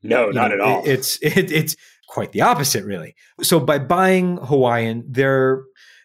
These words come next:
Speaker 2: I guess I'm kind of making the case right now, and tell me if I'm understanding their case for it. Hawaiian
Speaker 1: No, no, please,
Speaker 2: is,
Speaker 1: yeah.
Speaker 2: is the natural fit. Hawaiian's the natural fit because they have a similar,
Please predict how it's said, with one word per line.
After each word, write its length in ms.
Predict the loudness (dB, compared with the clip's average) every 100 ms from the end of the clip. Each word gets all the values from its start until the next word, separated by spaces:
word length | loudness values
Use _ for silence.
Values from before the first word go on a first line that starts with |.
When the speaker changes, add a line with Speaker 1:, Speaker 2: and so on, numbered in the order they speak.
| _
Speaker 2:
I 80 | -4
guess 300 | -2 -2 -4 -8
I'm 140 | -10
kind 300 | -4 -2 0
of 100 | -2
making 400 | -2 -2 -4 -6
the 80 | -8
case 380 | -6 -6 -4 0
right 200 | -2 0
now, 280 | 0 0
and 160 | 0 0
tell 140 | 0
me 120 | 2 2
if 100 | 2
I'm 120 | -2
understanding 720 | 0 0 0 0 -2 -2 -6
their 260 | -2 0 0
case 260 | -2 -4
for 180 | -4 -8
it. 60 | -10 -20 -20 -20 -20 _
Hawaiian 380 | 0 2 4 4
Speaker 1:
No, 140 | 6
no, 140 | 4 4
please, 260 | 4 2
Speaker 2:
is, 80 | 2
Speaker 1:
yeah. 140 | 0 2
Speaker 2:
is 180 | -2 0
the 100 | 0
natural 440 | 2 0 2 0
fit. 380 | 0 -2 -2 -6 -20 -6
Hawaiian's 340 | 0 2 2 0
the 60 |
natural 260 | 0 0 -2
fit 220 | -2 -4
because 760 | -6 -6 -4 2 4 2 -2 -8
they 180 | -2 -2
have 280 | 0 0 0
a 80 | 0
similar, 800 | 0 0 0 2 4 4 2